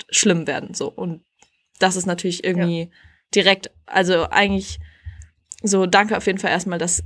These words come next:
Speaker 1: du, äh, die Erfahrung mit uns geteilt hast und, oder daran kann man echt an diesem Beispiel richtig viel, finde ich, erklären und lernen, warum das so problematisch ist.
Speaker 2: Aber ich denke, dass das Thema, worüber wir heute reden, auch sehr weit über jetzt vielleicht diese Erfahrung hinausgeht und es ja nicht nur auch um Interaktion geht oder,
Speaker 1: Auf jeden Fall.
Speaker 2: keine Ahnung, ja, vielleicht auch dann schon in Richtung sexuelle Belästigung,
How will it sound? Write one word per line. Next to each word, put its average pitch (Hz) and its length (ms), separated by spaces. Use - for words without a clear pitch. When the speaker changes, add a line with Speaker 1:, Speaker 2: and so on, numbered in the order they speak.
Speaker 1:
du, 170 460
äh, 180 100
die 175 140
Erfahrung 254 340
mit - 140
uns 175 160
geteilt 170 420
hast 190 400
und, 175 640
oder 170 220
daran 190 260
kann 196 140
man 185 120
echt 196 200
an 180 80
diesem 180 180
Beispiel 180 300
richtig 185 320
viel, 185 500
finde 180 240
ich, 170 160
erklären 175 540
und 175 160
lernen, 170 440
warum 175 300
das 165 140
so 175 80
problematisch 180 600
ist. - 340
Speaker 2:
Aber 202 120
ich 202 60
denke, 202 220
dass 202 160
das - 100
Thema, 208 320
worüber 170 300
wir 175 100
heute 175 260
reden, 165 220
auch 165 400
sehr 170 420
weit 160 460
über 165 320
jetzt 156 260
vielleicht 160 300
diese 160 220
Erfahrung 170 380
hinausgeht 170 760
und - 100
es - 140
ja 160 80
nicht 170 240
nur 151 200
auch 160 280
um 170 160
Interaktion 170 640
geht 160 240
oder, 160 360
Speaker 1:
Auf 208 120
jeden 190 200
Fall. 180 380
Speaker 2:
keine 165 220
Ahnung, 165 160
ja, 165 140
vielleicht 175 260
auch 170 80
dann 165 160
schon 170 100
in 170 80
Richtung 165 260
sexuelle 160 320
Belästigung, 180 600